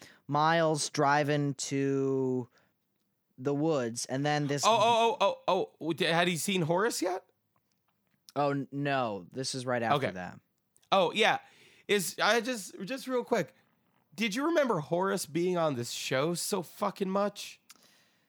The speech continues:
Speaker 1: No, not really. The only thing I think about Horace is he's dating an eleven, or he's married to a,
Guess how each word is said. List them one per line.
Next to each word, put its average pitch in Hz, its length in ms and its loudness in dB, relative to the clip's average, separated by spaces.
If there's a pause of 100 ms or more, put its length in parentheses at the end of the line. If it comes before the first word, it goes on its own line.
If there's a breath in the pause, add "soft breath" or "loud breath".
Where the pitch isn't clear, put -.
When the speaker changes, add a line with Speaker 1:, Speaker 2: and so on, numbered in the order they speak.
(320 soft breath)
Speaker 1:
No, 123 360 -2
not 135 220 -2
really. 135 320 -2
The 139 120 -2
only 170 160 0
thing 165 220 0
I 151 80 0
think 156 160 -2
about 139 180 2
Horace 156 460 0
is 117 100 -4
he's 110 220 -6
dating 131 380 0
an 113 100 -2
eleven, 123 420 -2
or 117 140 -2
he's 110 160 -4
married 135 400 0
to 123 220 -2
a, 101 300 -2